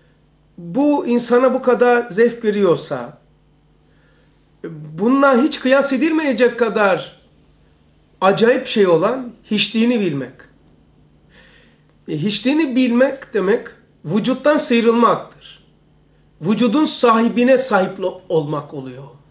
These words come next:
Da söylüyorum. Bütün vücuttan sıyrılmak, e, adem değil bu.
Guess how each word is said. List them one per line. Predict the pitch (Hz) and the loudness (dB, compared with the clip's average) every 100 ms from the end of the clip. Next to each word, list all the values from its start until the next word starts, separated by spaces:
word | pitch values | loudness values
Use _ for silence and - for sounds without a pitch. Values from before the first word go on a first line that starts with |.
| _ _ _ _ _ _ _ _ _ _ _ _ _ _ _ 165 | _ _ _ _ _ _ _ _ _ _ _ _ _ _ _ -8
Da | 180 | -6
söylüyorum. | - 180 160 165 240 _ _ _ _ _ _ _ 170 | -4 -2 -2 -2 -8 _ _ _ _ _ _ _ -10
Bütün | 170 320 294 | 0 2 2
vücuttan | 226 240 220 190 | 0 0 0 0
sıyrılmak, | - 165 151 147 247 277 - _ _ _ _ _ _ _ _ _ _ _ _ _ _ - | -2 -4 -4 -4 -6 -6 -14 _ _ _ _ _ _ _ _ _ _ _ _ _ _ -10
e, | |
adem | 175 170 170 175 240 240 | -8 -2 0 4 4 4
değil | 220 220 160 | 2 0 -2
bu. | 139 143 202 | -4 -4 -4